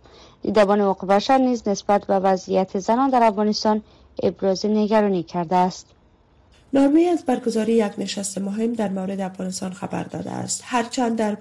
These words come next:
Speaker 2: خبرنامه نمایندگی دائمی نروژ در شورای امنیت سازمان ملل متحد در مورد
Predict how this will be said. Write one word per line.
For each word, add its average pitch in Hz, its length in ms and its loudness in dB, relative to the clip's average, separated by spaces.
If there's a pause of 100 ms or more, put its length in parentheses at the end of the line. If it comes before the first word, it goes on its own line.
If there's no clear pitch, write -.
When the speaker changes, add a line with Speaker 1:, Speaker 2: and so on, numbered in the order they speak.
Speaker 2:
خبرنامه 202 560 -4
نمایندگی 101 560 -6
دائمی 196 640 -2 (340)
نروژ 220 400 4
در 202 140 -2
شورای 196 340 -4
امنیت 190 360 -6
سازمان 196 420 -6
ملل 185 360 -4
متحد 202 460 -6
در 208 160 -2
مورد 202 480 -2